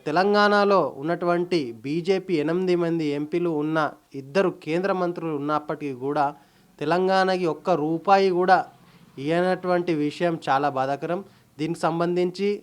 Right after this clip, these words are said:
మా తెలంగాణ ప్రదేశ్ కాంగ్రెస్ కమిటీ తరపు నుండి మహేష్ కుమార్ గౌడ్ ఆధ్వర్యంలో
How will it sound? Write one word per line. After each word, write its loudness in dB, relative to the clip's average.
మా -2
తెలంగాణ 0
ప్రదేశ్ -4
కాంగ్రెస్ -4
కమిటీ -6
తరపు -8
నుండి -6
మహేష్ -4
కుమార్ -4
గౌడ్ -2
ఆధ్వర్యంలో -2